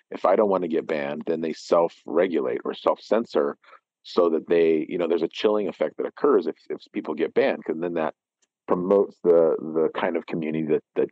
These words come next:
you want on your platform. Now, you may say that that's bad because people should be able to say what they want, but also, like, you know, if, if, if YouTube is gonna say, "Well, we're gonna ban this person 'cause they, you know, used profanity or they said racial slurs,"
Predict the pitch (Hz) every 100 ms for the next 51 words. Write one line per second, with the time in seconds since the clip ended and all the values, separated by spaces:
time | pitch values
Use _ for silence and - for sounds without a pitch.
0 | - 78 76 - 69 - - 147 - 107
1 | 104 - 57 - _ - - _ _ 73
2 | 82 92 87 - 85 73 - 69 - -
3 | 110 113 76 73 - 87 - 165 151 -
4 | 147 147 143 139 - 104 - - 80 117
5 | 87 - - - _ _ _ - 160 -
6 | 101 92 - _ _ _ _ - 90 82
7 | 87 - - 90 - - _ 90 85 92
8 | 104 - 90 85 95 80 - 85 78 87
9 | 95 92 78 87 87 82 - 85 - 80
10 | 78 - _ _ _ _ - 80 80 80
11 | 78 78 80 76 76 80 82 - 78 92
12 | 95 95 76 73 76 71 69 80 76 80
13 | 104 107 80 - 73 78 85